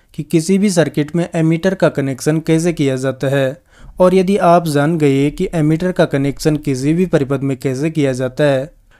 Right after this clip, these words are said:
तो ठीक उसी तरीके से गैल्वेनोमीटर का भी कनेक्शन किया जा सकता है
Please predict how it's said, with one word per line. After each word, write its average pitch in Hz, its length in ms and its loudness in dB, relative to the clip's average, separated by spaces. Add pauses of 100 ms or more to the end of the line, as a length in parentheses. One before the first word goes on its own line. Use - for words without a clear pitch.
(180)
तो 175 80 2
ठीक 180 300 2
उसी 185 240 2
तरीके 143 380 2
से 160 180 0
गैल्वेनोमीटर 151 720 2
का 139 180 0
भी 135 140 0
कनेक्शन 143 460 -2
किया 165 260 2
जा 131 160 -2
सकता 127 340 -4
है 135 340 -2